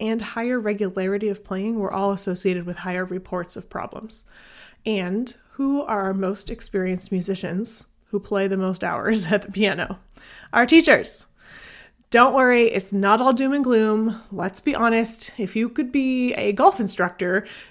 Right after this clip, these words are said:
you would probably have the same odds of having some kind of pain or discomfort. It's part of the human condition. <laughs> Now, quick aside, did I do any research on the incidence of injury and pain in golf instructors? No, zero.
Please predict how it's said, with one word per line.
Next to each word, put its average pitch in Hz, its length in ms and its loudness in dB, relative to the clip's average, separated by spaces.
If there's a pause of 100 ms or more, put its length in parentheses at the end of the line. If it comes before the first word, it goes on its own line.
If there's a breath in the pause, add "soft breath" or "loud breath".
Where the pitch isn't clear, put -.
(120)
you 339 100 6
would 349 120 2
probably 277 240 6
have 226 100 2
the 226 60 -2
same 226 220 2
odds 185 300 2
of 190 120 -2
having 180 340 -2
some 175 160 -4
kind 180 180 -6
of 175 120 -8
pain 170 260 -6
or 170 80 -6
discomfort. - 720 -8 (720)
It's 196 120 -6
part 202 220 0
of 196 80 -4
the 208 80 2
human 180 300 -2
condition. 190 640 -4
<laughs> - 40 -18 (760 loud breath)
Now, 180 340 -2 (340)
quick 208 240 -2
aside, - 360 -12 (400 soft breath)
did 208 100 -2
I 214 100 4
do 214 140 2
any 190 240 0
research 190 540 -4 (160)
on 175 400 -4
the 175 120 -2
incidence 185 540 -4
of - 300 -8 (160)
injury 196 440 2
and 190 120 0
pain 190 240 -2
in 196 80 -2
golf 185 220 -2
instructors? 214 540 -6 (520 soft breath)
No, 185 160 -2 (460)
zero. 190 420 0